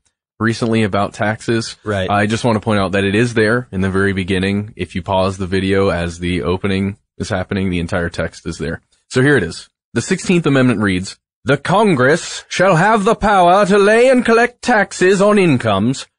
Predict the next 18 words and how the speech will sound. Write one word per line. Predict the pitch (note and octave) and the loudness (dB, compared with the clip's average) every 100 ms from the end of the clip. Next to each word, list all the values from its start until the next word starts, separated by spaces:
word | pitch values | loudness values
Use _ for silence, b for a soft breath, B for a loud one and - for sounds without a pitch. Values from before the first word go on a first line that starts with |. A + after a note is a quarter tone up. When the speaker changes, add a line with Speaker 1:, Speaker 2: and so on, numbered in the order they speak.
| _ _ | _ _
Speaker 1:
from | - E3+ | 0 2
whatever | G3 F3 G#3 A#3 | 2 2 2 0
source | - G3+ G#3+ G#3 | 0 2 2 0
derived, | - G3+ G#3 G3+ B2+ G#2 - - _ _ | 0 0 2 2 2 0 -4 -18 _ _
without | C#3+ D#3+ G#3 D4+ | 0 2 4 2
apportionment | C4 C4+ C#4+ B3 G3+ D3+ G3+ | 2 4 4 4 4 4 2
among | F#3+ G#3 A3 | 2 4 4
the | G3+ | 2
several | A#3+ A3 G#3+ | 2 4 2
states, | - - B3 A3 - - - | 2 2 2 0 -6 -12 -2
and | D#3+ F#3 | 0 2
without | F3 G3 | 4 2
regard | F#3+ F3 G3 G#3+ F3 | 2 2 2 2 4
to | F3 | 4
any | F3+ | 2
census | E3+ G3+ G#3+ G#3+ D3+ A#2 - | 2 2 0 2 0 0 -2
or | D#3+ F#3 F#3+ | 2 4 4
enumeration." | D3 D3 D3 C#3+ D3+ F3 - G2+ F#2 | 4 4 4 2 2 0 -2 -4 -4